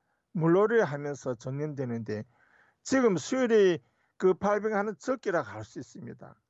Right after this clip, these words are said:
수열에 전염되면 처음부터 높은 열이 나면서 앓게 되는데, 이 병의 특징, 갑자기 장딴지가 아프며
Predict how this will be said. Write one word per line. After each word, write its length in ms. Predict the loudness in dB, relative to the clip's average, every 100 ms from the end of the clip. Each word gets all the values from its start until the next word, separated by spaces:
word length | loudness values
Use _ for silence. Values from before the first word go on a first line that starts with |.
| _ _ _ _ _ _ _ _ _ _ _ _
수열에 440 | -4 0 2 2
전염되면 640 | 0 -4 -4 -4 -4 -6 -10
처음부터 600 | -4 -2 -2 -6 -4 -2
높은 380 | 0 -2 -4 -4
열이 200 | -4 -4
나면서 500 | -6 -4 -4 -4 -4
앓게 320 | -4 -4 -4
되는데, 540 | -2 -4 -4 -4 -6 -8 _ _ _ _
이 160 | 2 4
병의 240 | 4 2
특징, 520 | 0 -6 -4 -4 -4 -10 _ _ _ _ _ -4
갑자기 720 | -4 -2 0 2 2 0 -2 _ _ _ -12
장딴지가 800 | -8 -6 -2 -4 -4 -4 -2 -2
아프며 540 | -2 -10 -10 -10